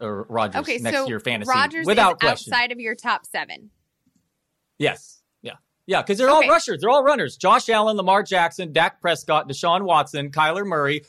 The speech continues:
Speaker 1: Hurts, Russell Wilson. And, um, I mean, you wanna meet, and then Herbert, Herbert even too. So, I mean, then we can even get, uh, nitpicking with, like, Stafford on the Rams. But, but, I mean, yeah, so pretty easily, I'll have, uh, Rodgers outside my top ten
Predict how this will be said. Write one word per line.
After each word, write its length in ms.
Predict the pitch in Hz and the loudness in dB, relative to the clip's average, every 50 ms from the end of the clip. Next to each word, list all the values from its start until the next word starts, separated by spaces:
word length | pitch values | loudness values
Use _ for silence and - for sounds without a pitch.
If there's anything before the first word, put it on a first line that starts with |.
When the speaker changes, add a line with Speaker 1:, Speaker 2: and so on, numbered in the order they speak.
| _ | _
Speaker 1:
Hurts, 460 | - 190 190 180 180 180 - - - - - - _ - | 0 2 2 2 2 0 -6 -16 -20 -20 -20 -20 _ -2
Russell 340 | 113 151 170 170 - 233 214 | 0 0 0 2 2 0 2
Wilson. 540 | 175 170 160 - - 165 135 131 151 175 - - _ _ _ _ | 2 0 0 0 -2 -4 -4 -4 -6 -8 -12 -18 _ _ _ _
And, 440 | 160 160 170 165 160 156 151 151 147 | -2 0 2 2 2 2 0 0 -2
um, 480 | 165 160 151 151 147 143 135 127 123 _ _ _ - | 0 2 2 4 2 2 0 -2 -6 _ _ _ -4
I 80 | 147 | -4
mean, 160 | 147 151 143 165 | -2 -2 -2 0
you 60 | 208 | 0
wanna 160 | 208 180 165 | 0 0 0
meet, 100 | 175 185 | -4 -6
and 100 | 151 143 | -6 -8
then 120 | 151 147 - | -8 -8 -8
Herbert, 460 | - - 196 254 226 196 143 135 - _ _ | -2 0 2 2 2 2 0 -2 -6 _ _
Herbert 360 | - 185 220 180 143 117 - - | -2 0 0 2 0 -2 -2 -4
even 260 | 131 123 120 117 113 | -6 -4 -4 -6 -2
too. 280 | - 202 196 139 107 | 0 2 2 2 2
So, 200 | 107 - 147 127 | -2 -2 0 0
I 120 | 131 131 131 | 2 0 0
mean, 160 | 135 135 135 | -2 -4 -2
then 200 | 147 208 247 208 | 0 0 0 0
we 80 | 196 180 | -2 -4
can 140 | - 170 | -4 -4
even 280 | 160 143 147 143 135 127 | -4 -2 -2 -2 -4 -2
get, 300 | 117 147 139 139 139 - | 0 0 0 0 -2 -2
uh, 360 | 139 135 131 127 127 123 123 127 | 0 2 2 4 4 2 0 0
nitpicking 500 | 131 175 - - 156 151 110 139 135 120 | -4 -6 -6 -6 -6 -6 -6 -6 -6 -6
with, 100 | 123 127 | -4 -2
like, 220 | 135 123 117 - | -2 -2 -2 -4
Stafford 520 | - - - - 151 151 147 147 151 143 | -8 -10 -4 -2 -2 0 -2 -2 -4 -4
on 100 | 135 131 | -4 -4
the 80 | 127 120 | -4 -2
Rams. 460 | 123 143 165 151 113 101 95 90 - - | -2 0 0 0 -2 -2 -6 -10 -10 -6
But, 280 | 139 123 117 - - 107 | -4 -4 -4 -4 -6 -4
but, 240 | 123 120 110 110 - - - | -4 -4 -4 -4 -8 -10 -6
I 100 | 127 127 | -4 -4
mean, 160 | 123 120 117 | -4 -4 -2
yeah, 200 | 135 175 151 101 | 0 0 0 0
so 300 | 110 - - 135 131 151 | -2 -6 -8 -8 -8 -6
pretty 220 | 147 147 202 170 175 | -6 -4 -4 -4 -2
easily, 360 | 208 190 156 156 139 117 - - - - | -4 -4 -4 -4 -6 -6 -6 -10 -4 0
I'll 160 | 185 226 254 | 2 2 4
have, 240 | 240 196 151 123 135 151 | 4 2 0 -2 -4 -8
uh, 120 | 143 135 | -8 -4
Rodgers 320 | 120 151 202 226 165 143 143 | 0 2 2 2 0 -2 -4
outside 260 | 135 127 - 143 127 | -4 -4 -4 -4 -4
my 100 | 123 117 | -4 -4
top 220 | - 127 110 - | -2 -4 -4 -4
ten 340 | - 156 147 113 92 85 104 | -4 -4 -4 -4 -6 -8 -14